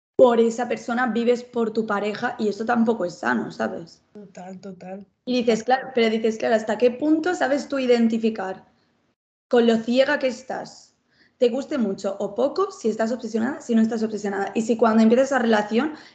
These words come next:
Speaker 1: es sana o no es sana, ¿sabes? Es que es
Speaker 2: Sí,
Speaker 1: muy
Speaker 2: sí.
Speaker 1: difícil también.
Speaker 2: Es una movidota, pero sí, sí, sí, o sea, tienes toda la razón.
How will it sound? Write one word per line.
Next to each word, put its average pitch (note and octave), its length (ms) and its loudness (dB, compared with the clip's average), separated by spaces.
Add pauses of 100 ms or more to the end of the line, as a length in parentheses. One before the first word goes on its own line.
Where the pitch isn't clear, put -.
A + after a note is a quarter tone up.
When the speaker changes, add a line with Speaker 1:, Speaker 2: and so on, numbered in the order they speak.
Speaker 1:
es A3+ 180 0
sana C4+ 320 -2
o A3 100 -2
no G#3 100 0
es G3+ 120 -4
sana, F3+ 320 -8
¿sabes? F#3+ 580 -6 (320)
Es - 80 -14
que B3+ 100 0
es A3+ 80 0 (220)
Speaker 2:
Sí, - 120 0
Speaker 1:
muy C4 240 8
Speaker 2:
sí. - 60 -14
Speaker 1:
difícil - 340 -12
también. F#3+ 440 -4
Speaker 2:
Es A3 200 -12
una B3+ 260 2
movidota, F#3 1000 -2 (300)
pero G#3 220 2
sí, A#3 160 -4
sí, A3+ 180 -6
sí, A3 240 -4
o G3 80 2
sea, F3 560 0
tienes G3 300 -4
toda G3+ 160 2
la G3 80 2 (140)
razón. F3 380 -4